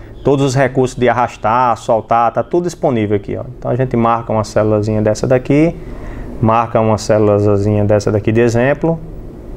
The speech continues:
né? E manda ele vir pra cá.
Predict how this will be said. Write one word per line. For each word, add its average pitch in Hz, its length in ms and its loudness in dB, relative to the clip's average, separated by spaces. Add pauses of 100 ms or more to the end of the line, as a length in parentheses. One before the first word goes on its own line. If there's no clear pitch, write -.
(180)
né? 135 220 2 (440)
E 120 80 4
manda 113 500 4 (520)
ele 110 120 4
vir 107 140 2
pra 117 200 0
cá. - 260 -6